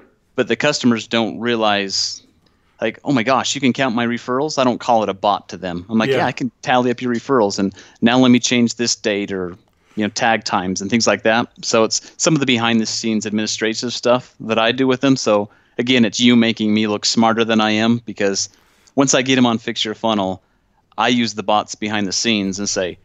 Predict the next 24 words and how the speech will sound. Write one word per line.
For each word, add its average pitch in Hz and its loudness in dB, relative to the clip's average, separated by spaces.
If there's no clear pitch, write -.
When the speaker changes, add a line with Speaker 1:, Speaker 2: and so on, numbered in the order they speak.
Speaker 1:
"Hey, 156 0
we 123 2
were 139 2
able 139 0
to 127 -2
do 127 2
this 127 0
for 107 -2
you." 85 -4
And - -12
they're 104 -4
like, 101 -2
"Oh 185 6
my 113 2
gosh, 139 0
I 131 0
didn't 147 2
know 151 4
Infusionsoft 151 2
could 143 -4
do 170 2
that." 107 4
I'm - -10
like, - -16